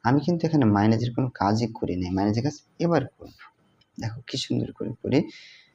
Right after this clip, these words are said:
দেখো, প্রথম মান হচ্ছে একুশ, আর এর প্রথম মান কিন্তু পাঁচ, মানে ফাইভ। তাহলে আমরা কীভাবে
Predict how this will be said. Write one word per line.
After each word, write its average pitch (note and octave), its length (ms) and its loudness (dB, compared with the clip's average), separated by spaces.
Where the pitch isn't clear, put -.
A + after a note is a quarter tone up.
দেখো, B2+ 340 2
প্রথম D#3+ 280 -4
মান E3+ 180 2
হচ্ছে E3 180 -6
একুশ, C3 360 -4
আর G2+ 100 0
এর G#2+ 160 2
প্রথম - 260 -8
মান C3 160 0
কিন্তু C3 240 -6
পাঁচ, - 320 -8
মানে A2+ 140 -2
ফাইভ। - 220 -6
তাহলে B2 180 0
আমরা C3 120 2
কীভাবে D3 360 -2